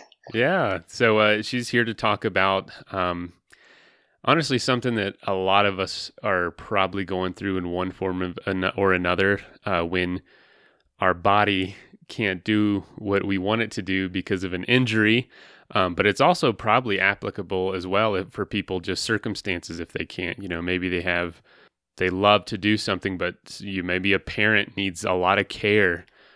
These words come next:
or maybe they have just responsibility that's not allowing them to, to get out there. Or maybe it's like, you know, both you and I, Astrid, with, with an injury that's preventing them from doing what they love.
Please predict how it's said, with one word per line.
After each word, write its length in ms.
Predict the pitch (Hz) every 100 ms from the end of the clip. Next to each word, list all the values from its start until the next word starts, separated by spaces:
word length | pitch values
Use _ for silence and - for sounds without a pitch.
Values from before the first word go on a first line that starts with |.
| _
or 120 | - 90
maybe 260 | 95 98
they 160 | 95 95
have 500 | 98 95 90 87 -
just 240 | 107 95 -
responsibility 720 | 95 - 98 92 92 98 95
that's 180 | 90 -
not 220 | 92 92
allowing 420 | 90 90 90 90
them 220 | 90 90
to, 180 | - 95
to 280 | - 95 85
get 200 | 82 87
out 240 | 90 95
there. 300 | 92 82 87 _ - - - -
Or 120 | 95
maybe 340 | 90 92 95
it's 180 | 95 -
like, 300 | 92 90 -
you 160 | 107 92
know, 160 | 87
both 320 | 90 98 92
you 220 | 98 95 92
and 100 | 92
I, 140 | 98
Astrid, 400 | 95 87 - 92
with, 200 | 90 87
with 200 | 95 95
an 80 | 107
injury 440 | 120 117 104 104 90
that's 180 | 95
preventing 500 | - 101 82 98 95
them 160 | 92 87
from 200 | - 87
doing 240 | 87 92
what 140 | 87 -
they 120 | 85
love. 460 | 87 90 90 85